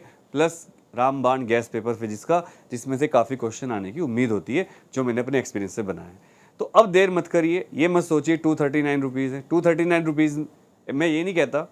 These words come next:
कि कुछ नहीं होते, बहुत कुछ होते हैं। कमाने में, एक रुपया कमाने में बहुत मेहनत लगती है, पर ये जो आपके टू थर्टी नाइन रुपीज हैं, ये आपके इतने काम आएंगे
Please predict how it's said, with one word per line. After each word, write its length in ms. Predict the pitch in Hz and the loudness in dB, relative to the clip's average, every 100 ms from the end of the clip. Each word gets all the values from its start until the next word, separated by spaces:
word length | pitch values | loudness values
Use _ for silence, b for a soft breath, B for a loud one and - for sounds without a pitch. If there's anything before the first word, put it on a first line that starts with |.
| _ _ - | _ _ -10
कि 100 | 143 | -8
कुछ 220 | 135 139 | -6 -4
नहीं 140 | 143 151 | -2 0
होते, 200 | 123 147 | 0 -2
बहुत 260 | 117 123 | 0 -2
कुछ 160 | - 131 | -4 -6
होते 200 | 113 120 | -4 -6
हैं। 80 | 131 | -4
कमाने 380 | 120 113 113 117 | 0 0 2 2
में, 220 | 123 120 b b b b _ - | 0 -2 b b b b _ -6
एक 180 | 131 127 | -4 -2
रुपया 200 | 127 131 | 0 0
कमाने 320 | 120 117 127 | 0 -2 -4
में 80 | 101 | -4
बहुत 200 | 113 110 | -6 -4
मेहनत 260 | 110 107 | -6 -6
लगती 260 | 107 - 123 | -8 -8 -12
है, 60 | 131 b b b - | -12 b b b 2
पर 240 | 170 127 b b 143 | 2 2 b b -4
ये 120 | 180 | 2
जो 120 | 196 | 4
आपके 240 | 190 190 | 4 0
टू 180 | 185 208 | 0 0
थर्टी 280 | 185 156 160 | 2 2 2
नाइन 200 | 156 143 | 0 0
रुपीज 320 | 123 131 131 | 0 0 0
हैं, 180 | 127 143 b b b | -2 -6 b b b
ये 400 | 101 120 170 185 - _ 127 | -4 2 4 4 -4 _ 2
आपके 380 | 131 147 - 151 | 2 0 -6 -6
इतने 340 | 127 143 180 | -4 0 2
काम 280 | 170 156 139 | 2 2 0
आएंगे 300 | 117 117 | -2 -2